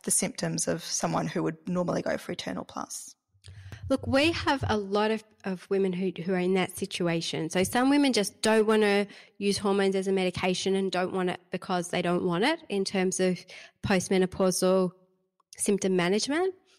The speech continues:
Speaker 2: We have other women, for example, who've had something like a scare with breast cancer and have been told not to use hormones, or might have a family history of breast cancer and have worries about using hormones.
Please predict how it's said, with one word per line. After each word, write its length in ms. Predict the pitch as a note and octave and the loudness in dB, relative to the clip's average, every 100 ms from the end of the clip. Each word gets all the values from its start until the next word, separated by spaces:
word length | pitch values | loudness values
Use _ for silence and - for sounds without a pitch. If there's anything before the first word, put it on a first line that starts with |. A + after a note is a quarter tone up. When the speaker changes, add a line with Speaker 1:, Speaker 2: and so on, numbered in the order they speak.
| - | -4
Speaker 2:
We 80 | A#3 | 0
have 240 | A#3 A#3 - | 2 2 2
other 240 | A3 A#3 | 0 2
women, 480 | A#3+ A3+ A3+ G#3 G#3 | 2 4 4 4 2
for 160 | - G#3+ | 0 -2
example, 540 | G3+ - F#3+ F#3+ G3+ | 0 2 0 2 0
who've 180 | G3 F#3+ | 2 0
had 260 | G3 F#3+ - | 0 -2 -2
something 320 | G3+ G3+ F#3+ | -4 0 2
like 240 | F#3 F3+ | 2 -2
a 40 | F#3+ | -6
scare 380 | - F#3+ F#3 | -2 2 2
with 180 | F3+ F#3 | 2 -2
breast 280 | - F#3 - | -2 -2 -2
cancer 420 | - G3 G#3 - | -4 -2 -2 0
and 200 | A3 G3+ | 0 2
have 140 | F#3+ F3+ | 0 2
been 140 | F#3 | 0
told 360 | - G#3+ G#3+ G3 | 2 4 4 2
not 160 | E3+ | -2
to 140 | - F3+ | -4 -6
use 140 | E3+ | -4
hormones, 800 | - F3+ E3+ C#3 A2 - - - _ _ _ _ _ _ _ - | 0 2 2 2 -2 -4 -10 -12 _ _ _ _ _ _ _ -2
or 100 | G3+ | 2
might 160 | G3+ F#3+ | 4 4
have 120 | G3 | 2
a 60 | |
family 360 | G3 G#3+ G#3 G3 | 2 4 4 4
history 360 | G3 G#3+ - F#3+ | 4 0 2 2
of 120 | F3+ | 2
breast 240 | F3+ - | -2 -2
cancer 280 | - F3+ F#3 | -2 -2 0
and 100 | F#3+ | 0
have 140 | F#3 | 0
worries 520 | F3+ F#3+ F#3 F3+ F3+ F3 | -2 0 2 2 2 -2
about 260 | F3 - | -4 -4
using 300 | F3+ F3 F3 | -4 -2 0
hormones. 800 | F3 E3+ - - - - - - | 0 -2 -4 -6 -8 -12 -12 -16